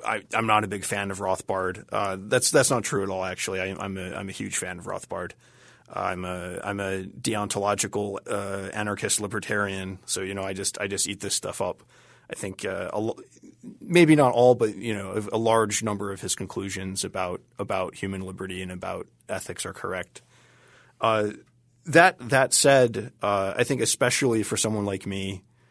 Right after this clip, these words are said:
uh, who is sympathetic to Rothbard's conclusions, uh, y-, you have to be careful to, to then, uh, not, you know, miss any, any, uh, sort of, I guess, jumps in logic, right? 'Cause, 'cause it could be the case,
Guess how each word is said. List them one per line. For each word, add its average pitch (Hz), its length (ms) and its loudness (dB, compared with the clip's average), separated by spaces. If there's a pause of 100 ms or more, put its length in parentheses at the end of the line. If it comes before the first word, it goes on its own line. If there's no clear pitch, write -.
(300)
uh, 101 160 2
who 107 300 -2
is 95 120 0
sympathetic 104 840 0
to 95 200 -6
Rothbard's 92 520 -2
conclusions, 92 880 -8 (400)
uh, 98 80 -2
y-, 101 180 -6
you 117 320 -6
have 123 200 6
to 120 100 -6
be 107 140 -2
careful 104 500 0
to, 101 240 -4 (140)
to 101 100 2
then, 98 560 -4 (540)
uh, 90 420 -2 (160)
not, 110 440 0 (280)
you 113 140 -6
know, 92 440 -8
miss 123 560 2
any, 98 520 -4
any, 95 360 -8
uh, 92 200 -8
sort 101 200 0
of, 92 240 -10
I 98 80 -4
guess, 92 220 0
jumps 104 400 -2
in 95 100 -6
logic, 92 520 -6
right? 98 260 -4 (380)
'Cause, 107 420 2
'cause 120 220 2
it 110 80 -2
could 147 200 4
be 123 180 4
the 107 100 -4
case, 92 440 -2